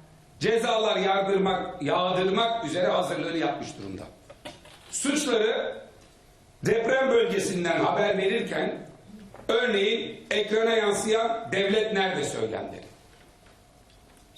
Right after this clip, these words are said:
"Enkazın altında kaldık, devletimiz bizi yalnız bıraktı." söylemini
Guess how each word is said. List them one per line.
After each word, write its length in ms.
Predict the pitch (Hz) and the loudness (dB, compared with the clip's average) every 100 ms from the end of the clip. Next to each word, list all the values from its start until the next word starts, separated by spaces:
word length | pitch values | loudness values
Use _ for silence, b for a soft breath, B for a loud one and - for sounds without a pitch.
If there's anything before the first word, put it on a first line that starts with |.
| - | 0
"Enkazın 580 | 190 226 233 220 233 226 | 0 2 2 2 2 2
altında 520 | 214 214 226 220 214 | 2 2 2 2 2
kaldık, 440 | 208 202 233 - | 2 2 2 2
devletimiz 640 | 196 196 202 190 202 175 | 2 2 2 0 -2 -2
bizi 180 | 180 180 | -2 2
yalnız 420 | 196 196 190 156 | 2 4 2 2
bıraktı." 360 | 160 165 - 147 | 0 0 0 -2
söylemini 680 | 180 165 165 160 175 202 | -2 -2 0 0 2 0